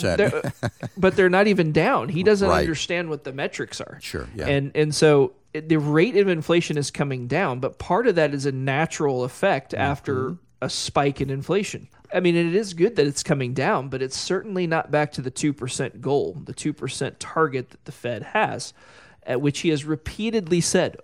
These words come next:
Speaker 2: over and over and over and over that he's not gonna change that target. That's one of the big speculations. It was like, "Well, he'll just give up and make it four percent."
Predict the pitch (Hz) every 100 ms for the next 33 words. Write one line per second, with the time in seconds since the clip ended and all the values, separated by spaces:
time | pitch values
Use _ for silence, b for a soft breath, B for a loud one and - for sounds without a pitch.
0 | - 160 180 185 180 175 156 147 165 165
1 | 160 117 151 160 156 - 151 151 123 139
2 | 131 139 135 - 156 139 139 135 135 127
3 | - 139 127 - - _ - 156 - 196
4 | 156 147 143 - 135 - 143 175 117 117
5 | 120 120 117 180 170 165 143 131 135 139
6 | 131 127 127 113 113 123 120 - 135 131
7 | - - 127